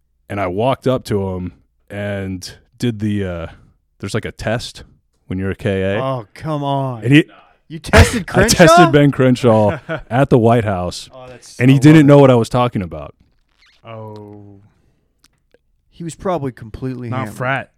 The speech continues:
Speaker 1: Yeah. So it was, uh, but, but it was, it was, uh, easily a peak moment of my life, even though it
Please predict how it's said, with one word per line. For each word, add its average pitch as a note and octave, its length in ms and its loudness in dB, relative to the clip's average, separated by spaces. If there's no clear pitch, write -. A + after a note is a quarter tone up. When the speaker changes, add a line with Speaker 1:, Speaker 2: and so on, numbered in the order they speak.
Speaker 1:
Yeah. A#2+ 380 0
So B2 340 0
it A2+ 80 -2
was, A2 380 -4
uh, G#2 320 -4
but, A#2 440 -2
but B2 200 -2
it A#2+ 60 -4
was, B2 260 0
it A2 80 -6
was, A2+ 380 -2
uh, A2+ 260 -10
easily B2+ 460 0
a G#2+ 120 -2
peak - 300 -8
moment G#2+ 320 -2
of F2 40 -12
my F2+ 120 -10
life, E2 440 -12
even A#2+ 320 0
though A#2 200 2
it G2+ 140 -4